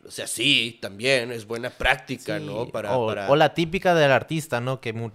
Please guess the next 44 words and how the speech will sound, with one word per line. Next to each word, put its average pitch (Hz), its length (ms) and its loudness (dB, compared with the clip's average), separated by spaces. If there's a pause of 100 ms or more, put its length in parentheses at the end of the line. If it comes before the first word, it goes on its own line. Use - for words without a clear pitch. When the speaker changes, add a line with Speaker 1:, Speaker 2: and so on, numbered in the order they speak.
Speaker 2:
la 110 140 0
mayoría 110 260 2
de 120 40 2
los 113 100 0
artistas 110 320 -8
de 107 100 -2
que, - 80 -10
"Ay, 117 120 -2
me 120 60 0
voy 120 120 2
a - 20 2
meter 113 140 -2
una 123 140 -2
sustancia, 113 580 -2
voy 107 180 2
a 113 40 -2
fumar 107 680 -2 (360)
mota, 127 600 2
o 98 100 -2
me 98 80 -4
voy 117 140 2
a 131 120 0
poner 123 200 -6
bien 139 240 -2
pedo 147 560 2
para 120 240 2
ponerme 113 380 -6
bien 120 220 -6
acá, 123 380 0
bien, 120 440 -4
según, 117 400 -4
bien 113 160 -2
inspirador". 120 580 0
Pero 127 120 2
hay, 127 120 4
Speaker 1:
Sí, 123 60 2
Speaker 2:
hay 143 100 6
veces 170 300 2
que 143 100 -4
Speaker 1:
no. 104 60 -2
Speaker 2:
sí 131 260 -4 (160)
llegas 127 240 2
a 123 80 0
ese, 123 300 -4